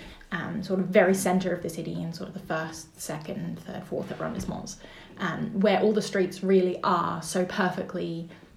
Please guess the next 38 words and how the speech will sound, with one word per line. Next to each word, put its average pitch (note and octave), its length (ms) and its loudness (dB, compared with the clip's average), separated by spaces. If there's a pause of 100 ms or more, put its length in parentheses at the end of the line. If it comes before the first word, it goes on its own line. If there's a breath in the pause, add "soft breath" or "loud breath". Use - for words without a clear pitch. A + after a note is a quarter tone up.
(120)
architecturally F#3 640 0
designed E3+ 480 0
and - 80 -6
all F#3+ 180 0
fit - 360 0
in E3 320 -4
perfectly E3 480 -4
with E3 160 -6
each - 180 -6
other. F#3 300 -4 (480 loud breath)
But G3 180 4
then F#3+ 480 6
once G#3+ 280 4
you A3 60 6
start G3 280 4
going F#3+ 220 4
a F#3 40 0
little F#3 200 2
bit - 220 -2
further G3+ 320 6
out E3 220 0
into F3 240 -4
the, - 140 -10 (380)
of F#3+ 140 -2
the F#3+ 80 0
city, F3 440 0
into F3 280 -4
the - 220 -4
outer F#3+ 340 4
arrondissements, E3 680 -6
like - 180 -6 (160)
where F#3 260 0
we F3 80 -2
live E3+ 180 -4
in E3 80 -6
the D#3 80 -10
fifteenth, F3+ 680 -2 (680 loud breath)
I G3+ 380 6